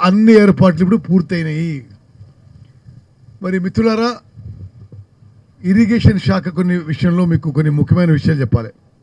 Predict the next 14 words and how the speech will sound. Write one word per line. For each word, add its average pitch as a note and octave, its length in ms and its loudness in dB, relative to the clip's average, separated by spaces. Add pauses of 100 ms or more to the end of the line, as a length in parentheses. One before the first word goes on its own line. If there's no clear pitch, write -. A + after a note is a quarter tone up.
(880)
గత E3+ 260 2 (140)
ప్రభుత్వం A#3+ 500 6 (1400)
పదేండ్ల A#3 460 6
పాటు A3 400 4 (3000)
లక్ష D#3+ 400 -4 (220)
ఎనభై G3 280 -2
ఒక్క F#3 200 -6
వేల F3+ 300 -2
కోట్లు D#3+ 440 -10
ఖర్చు C3+ 280 -10
పెట్టి E3+ 240 -4 (920)
ఇరిగేషన్ F#3+ 500 -6
శాఖ E3 180 -10
మీద, D3 240 -14